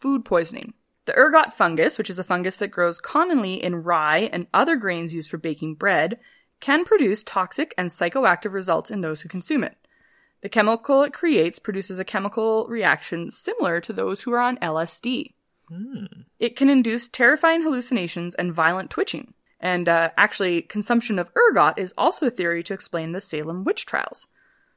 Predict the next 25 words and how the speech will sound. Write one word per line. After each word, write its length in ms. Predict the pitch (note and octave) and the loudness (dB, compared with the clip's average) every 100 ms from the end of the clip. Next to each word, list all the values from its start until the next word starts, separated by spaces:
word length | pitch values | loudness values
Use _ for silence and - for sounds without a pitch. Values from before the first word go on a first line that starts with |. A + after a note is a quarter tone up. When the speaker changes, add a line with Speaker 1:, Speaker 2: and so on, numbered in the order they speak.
| _ _ _ | _ _ _
Speaker 1:
So, 960 | - A3+ A3 G#3 G#3 G3+ G3+ G3 G3 - | 0 6 8 6 4 4 2 0 -4 -10
one 320 | G3 G#3 A3+ | -4 2 2
theory 300 | A3 G#3+ G3 | 2 2 2
is 100 | F#3+ | 2
that 180 | F#3 F3+ | 0 0
they 300 | F#3 F3+ F3+ - | -2 -2 -2 -4
ate 360 | F#3 - - - | -6 -6 -16 -6
this 380 | F3+ E3 - - _ _ - | -6 -6 -10 -18 _ _ -6
poisoned 340 | F#3 F#3 F3 | -4 -4 -8
fungus, 540 | D#3+ F3 F3 E3+ C4+ - - | -4 -6 -2 -2 -2 -8 -10
and 220 | F3 E3+ | -8 -8
they 100 | E3+ | -4
all 280 | E3+ E3+ E3+ | -2 0 0
had 160 | F3 | -4
the 60 | E3+ | -4
same 220 | - F3 | -6 -8
hallucination, 720 | F3+ F3 F3+ E3+ E3 E3+ E3+ _ - _ - | -8 -10 -8 -10 -10 -12 -12 _ -20 _ -8
and 100 | E3 | -4
they 60 | |
all 140 | D#3+ D#3+ | -2 0
danced 480 | E3 E3+ E3 - | -2 -2 -4 -8
for 180 | - E3+ | -8 -10
two 200 | D#3+ - | -8 -8
months 240 | E3+ E3+ - | -8 -8 -10
straight. 420 | - D3+ A#3+ | -6 -2 -4